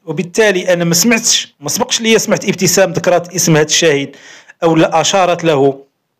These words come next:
لكن الخال مثلًا قال أنه ولد الحي، هاد الشاهد راه ولد الحي وحنا كنعرفوه، ولكن ما كانش عليه يقول هاد الكلام. لأنه قد يتسبب في أذية لهذا الشاهد، والذي يجب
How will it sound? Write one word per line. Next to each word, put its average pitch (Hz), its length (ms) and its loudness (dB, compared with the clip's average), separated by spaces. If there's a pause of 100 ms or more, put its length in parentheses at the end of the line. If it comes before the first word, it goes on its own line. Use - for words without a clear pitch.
(1160)
لكن 147 260 -2
الخال 226 520 2
مثلًا 190 400 2
قال 226 180 0
أنه 220 260 2
ولد 214 320 0
الحي، 175 420 0
هاد 156 100 0
الشاهد 156 460 0
راه 160 120 4
ولد 175 200 -2
الحي 160 320 -2
وحنا 151 180 -4
كنعرفوه، 170 680 0 (380)
ولكن 143 200 -2
ما 147 80 0
كانش 240 220 0
عليه 233 140 0
يقول 240 200 2
هاد 220 120 2
الكلام. 185 500 0 (1500)
لأنه 165 640 0 (400)
قد 175 120 0
يتسبب 175 580 0
في 214 260 -2
أذية 208 380 0
لهذا 214 300 2
الشاهد، 202 440 0
والذي 190 640 0 (640)
يجب 190 420 2